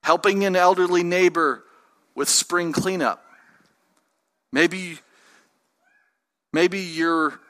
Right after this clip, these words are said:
group will hold a garage sale of all your own donated items to give the proceeds away to a widow or to a single parent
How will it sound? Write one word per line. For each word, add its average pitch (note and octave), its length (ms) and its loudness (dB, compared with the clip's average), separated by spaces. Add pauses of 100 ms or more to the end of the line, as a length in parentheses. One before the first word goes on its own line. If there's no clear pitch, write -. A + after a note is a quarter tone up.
(360)
group E3+ 300 -2
will E3+ 160 2
hold E3+ 240 -4
a D#3+ 60 -2
garage D#3 420 2
sale D3 400 0
of A#2+ 260 -4
all D#3+ 220 2
your E3+ 200 2
own E3+ 300 2
donated E3 480 0
items D3 600 2 (500)
to - 80 -18
give D#3+ 240 -2
the E3 80 -4
proceeds D#3 640 -2
away C3 420 -2 (1040)
to D3 160 -6
a D3 60 -4
widow D3+ 400 2
or B2 180 -4
to - 160 -10
a C3+ 60 -2
single D3+ 340 -2
parent D3 480 -4